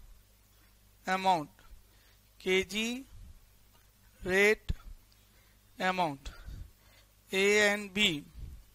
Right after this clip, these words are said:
eight hundred, four hundred, twelve hundred, seven fifty, फ़ाइव हंड्रेड,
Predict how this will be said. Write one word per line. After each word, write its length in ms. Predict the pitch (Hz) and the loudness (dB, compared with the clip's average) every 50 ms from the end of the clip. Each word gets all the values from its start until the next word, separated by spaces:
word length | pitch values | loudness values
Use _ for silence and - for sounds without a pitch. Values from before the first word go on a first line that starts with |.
| - _ - - - _ - - - _ _ _ _ _ _ _ _ _ _ _ _ _ 508 440 | -20 _ -20 -20 -20 _ -20 -20 -20 _ _ _ _ _ _ _ _ _ _ _ _ _ -10 -4
eight 280 | - 190 196 202 196 - | 0 2 2 4 4 4
hundred, 600 | 208 208 202 202 196 214 214 214 220 220 - - - _ - _ _ _ _ _ _ _ _ | 4 4 0 2 4 6 6 6 4 2 -2 -20 -20 _ -20 _ _ _ _ _ _ _ _
four 440 | - - - - 220 202 196 202 | -20 -20 -12 -4 0 2 2 4
hundred, 580 | 202 208 202 202 202 196 202 208 208 214 220 - - - - - - - - - - - _ _ _ _ _ _ _ _ _ _ _ _ _ _ _ _ _ _ | 4 2 2 0 0 2 4 6 6 4 2 -2 -18 -16 -18 -18 -18 -20 -20 -20 -20 -20 _ _ _ _ _ _ _ _ _ _ _ _ _ _ _ _ _ _
twelve 260 | - 196 190 190 185 | -2 2 2 4 4
hundred, 340 | 175 170 160 147 151 147 - - _ _ - - - - - - - - - - _ _ _ _ _ _ - - _ _ _ _ _ _ _ - - - _ _ _ _ _ _ _ _ _ _ _ _ _ - _ _ _ _ _ _ _ _ _ _ _ _ _ _ _ _ _ - - - - _ _ _ - - - - - - - - _ _ _ - - _ _ - _ _ | 2 -2 -2 -6 -8 -8 -10 -12 _ _ -16 -16 -14 -14 -14 -16 -18 -20 -20 -20 _ _ _ _ _ _ -20 -20 _ _ _ _ _ _ _ -20 -20 -20 _ _ _ _ _ _ _ _ _ _ _ _ _ -20 _ _ _ _ _ _ _ _ _ _ _ _ _ _ _ _ _ -20 -20 -20 -20 _ _ _ -20 -20 -18 -18 -18 -20 -20 -20 _ _ _ -20 -20 _ _ -20 _ _
seven 640 | - - - - - 196 185 180 180 190 196 208 208 | -8 -4 -2 0 4 6 6 6 6 4 2 2 0
fifty, 720 | 196 - 220 214 208 _ _ - 220 220 226 220 233 240 - - - - - - - - - _ _ _ _ _ _ _ _ _ _ _ _ _ _ - - - | -2 0 0 0 0 _ _ -4 -2 -2 0 -2 -4 -6 -10 -16 -18 -18 -18 -18 -18 -20 -20 _ _ _ _ _ _ _ _ _ _ _ _ _ _ -20 -20 -6
फ़ाइव 280 | - 202 190 190 190 190 | 0 2 2 2 4 2
हंड्रेड, 440 | 202 202 202 196 208 214 214 226 | 0 0 2 2 4 4 4 2